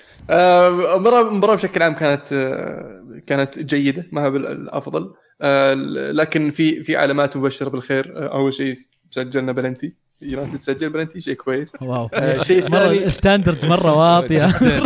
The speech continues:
Speaker 3: جدا.
Speaker 1: <laughs> آه، شيء ثاني، ال-، الفريق قدر يحافظ على ن-، نظافة الشباك،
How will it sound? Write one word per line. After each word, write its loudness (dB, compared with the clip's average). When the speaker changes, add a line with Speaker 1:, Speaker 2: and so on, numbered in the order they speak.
Speaker 3:
جدا. -2
Speaker 1:
<laughs> -6
آه، 6
شيء 4
ثاني، 4
ال-، 0
الفريق 2
قدر 2
يحافظ -2
على 2
ن-، 0
نظافة -2
الشباك، -2